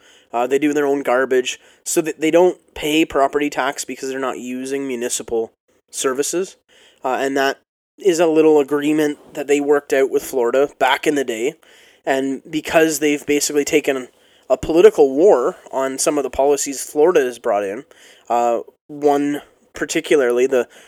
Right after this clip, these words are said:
quote-unquote Don't Say Gave bill, which outlaws teachers teaching gender ideology to grades J K, S K,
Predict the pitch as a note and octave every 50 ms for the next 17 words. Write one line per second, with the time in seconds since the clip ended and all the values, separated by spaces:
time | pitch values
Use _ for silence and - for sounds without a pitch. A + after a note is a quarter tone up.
0 | _ _ - - - F3 F3 F3 E3+ E3 - D#3 C3+ B2+ C#3+ C#3+ C#3 - - -
1 | - C#3+ C3+ B2+ B2+ C3 C#3 D#3 F3+ E3 C#3+ B2+ A#2+ G2 F#2 G#2+ D3+ - _ _
2 | _ _ - - - _ _ - C3 C3+ - - - - - _ - - _ _
3 | _ - - - _ _ - D3 D#3 E3+ F3+ E3 - D#3+ D#3 D3 C#3+ C#3+ C#3 C#3
4 | C#3+ C#3+ - - - _ _ _ _ _ _ _ - - E3+ D3+ - - D3+ D3
5 | C#3 - - - D3+ C#3+ - D3+ C#3 C3+ B2+ - _ _ - _ _ _ _ _
6 | _ - D#3 D#3 D#3 E3+ D#3+ D#3+ D3+ D3+ C#3+ C#3+ D3+ D3 C#3 C3+ C#3 D3 D3+ D3
7 | D3 C#3 B2+ B2 A#2+ C3 - _ _ _ _ _ - - - C#3 B2 - C#3 C3
8 | C3+ C3+ C3 B2+ C3 - - - _ _ _ _ _ _ _ _ - - D3+ D3+
9 | D3 D#3 - - D#3 D3+ D3 C#3 - C#3 C#3 - - - - C#3 C3 B2+ B2+ B2+
10 | -